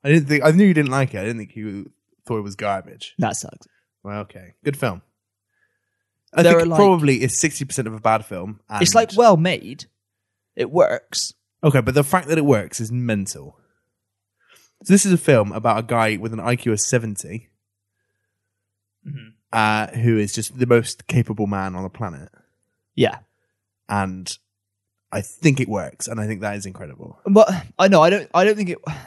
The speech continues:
Speaker 2: I don't think it works in, like, a, I enjoy it or it pays off in any kind of decent way. I think it works on a pure, like, nuts and bolts level. Like,
Speaker 1: But even that, that's
Speaker 2: it moves, uh, it moves through the scenes properly. It's shot well. It looks nice. Tom Hanks is good in it.
Speaker 1: Yeah.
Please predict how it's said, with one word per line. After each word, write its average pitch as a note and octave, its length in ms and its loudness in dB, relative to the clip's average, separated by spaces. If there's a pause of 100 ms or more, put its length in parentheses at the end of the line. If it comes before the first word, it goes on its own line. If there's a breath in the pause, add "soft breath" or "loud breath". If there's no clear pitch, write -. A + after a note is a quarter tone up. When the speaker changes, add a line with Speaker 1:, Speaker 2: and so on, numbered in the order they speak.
Speaker 2:
I D#3+ 80 0
don't G3+ 140 0
think G3 120 -6
it F3 100 -8
works D3 480 -2
in, C#3 160 0
like, B2 320 0
a, A2+ 340 -6 (760)
I B2+ 120 4
enjoy A#2 380 2
it G#2+ 40 0
or A2 100 -2
it - 80 -4
pays A2 280 -4
off A#2 140 -8
in G#2+ 80 -10
any G#2+ 100 -14
kind G2+ 200 -12
of - 80 -18
decent A2 320 -12
way. G#2 120 -12
I - 80 -8
think D#3+ 220 -4
it - 80 -6
works C#3 300 2
on B2+ 60 -6
a A#2+ 40 -6
pure, A#2+ 320 -4
like, A2+ 140 -6
nuts B2+ 260 -8
and A#2 100 -10
bolts A2+ 300 -6
level. G#2 320 -12
Like, G2+ 380 -12
Speaker 1:
But D#3+ 100 -4
even F3+ 200 2
that, C#3+ 260 -2
that's C#3+ 200 -2
Speaker 2:
it C3+ 60 -4
moves, C3 320 -2
uh, A#2+ 120 -2 (180)
it B2 140 -2
moves B2+ 300 -4
through B2 140 -6
the A#2+ 80 -10
scenes A2+ 300 -8
properly. A2 260 -6
It's - 100 -10
shot - 300 0
well. G#2 220 -6
It - 80 -10
looks A2+ 280 -8
nice. G#2+ 300 -10
Tom B2 200 -2
Hanks A2 280 -10
is A2+ 80 -14
good G#2 220 -2
in G#2 100 -6
it. G2+ 160 -10 (720)
Speaker 1:
Yeah. C#3 240 0